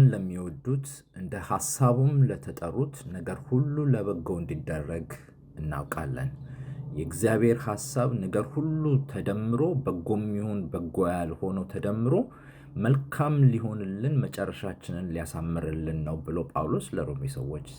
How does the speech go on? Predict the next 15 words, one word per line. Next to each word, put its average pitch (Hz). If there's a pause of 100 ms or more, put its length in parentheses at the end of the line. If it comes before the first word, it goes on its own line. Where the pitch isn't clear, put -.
(220)
ይጽፍላቸዋል። 73 (760)
መዝሙረ 98
ዳዊት 104
መቶ 92
አስራ 87
ዘጠኝ 120 (240)
ሰባ 85
አንድ 76 (960)
"ሥርዓትህን 131 (200)
እማር 95
ዘንድ 82
ያስጨነከኝ 95 (600)
መልካም 92 (580)
ሆነልኝ።" 76 (880)
ዳዊት 113